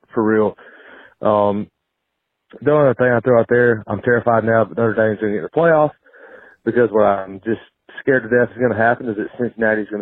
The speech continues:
find a way to fucking lose next week to Houston, and then Notre Dame's gonna jump their ass right back up in there and waste an entire playoff slot. So, of course, we gotta wait and see what happens, but maybe not. I don't know. Fucking hate Notre Dame.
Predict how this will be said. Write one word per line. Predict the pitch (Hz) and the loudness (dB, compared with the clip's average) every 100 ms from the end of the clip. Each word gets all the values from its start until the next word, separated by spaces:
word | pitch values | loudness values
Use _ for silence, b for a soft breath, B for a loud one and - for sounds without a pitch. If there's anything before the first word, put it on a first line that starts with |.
| - | -2
find | 113 107 | -2 0
a | |
way | 104 | -4
to | 95 - | -4 -2
fucking | 127 110 107 | -2 -2 -10
lose | 117 123 | -8 -6
next | 113 107 - | -4 -4 -2
week | 117 113 | -2 -2
to | _ | _
Houston, | 135 165 - 160 160 B B B B | 2 2 2 -4 -4 B B B B
and | 113 113 | 0 0
then | 110 107 | 0 2
Notre | 117 143 | 2 4
Dame's | 143 147 113 | 2 0 -2
gonna | 92 | -6
jump | 87 156 - | -2 -2 0
their | 151 143 | 2 2
ass | 139 - | 2 0
right | 139 - | 0 0
back | 135 | 0
up | 131 131 | 0 0
in | 131 | 2
there | 127 127 | 2 2
and | 101 92 | 0 0
waste | 139 - 117 | 0 -2 -4
an | |
entire | 131 117 123 120 | -2 0 0 0
playoff | - 143 117 110 - | 0 2 0 -4 -4
slot. | 147 143 - - B B B B B _ | 0 0 -2 -14 B B B B B _
So, | 113 | -6
of | 107 101 - _ _ _ - | -4 -4 -8 _ _ _ -2
course, | 123 110 | -2 0
we | 113 | 0
gotta | 117 | 2
wait | 110 95 | 2 0
and | - | -4
see | |
what | 113 | -2
happens, | 104 85 - - _ - | -2 -4 -8 -20 _ -12
but | 98 - _ _ _ _ | -12 -14 _ _ _ _
maybe | 107 98 92 | -2 -2 -4
not. | 90 92 - | -8 -12 -10
I | |
don't | 101 82 | -10 -8
know. | 87 90 _ _ | -12 -14 _ _
Fucking | 101 - | -4 -4
hate | 95 92 98 | -8 -8 -8
Notre | 92 | -8
Dame. | 90 98 | -6 -8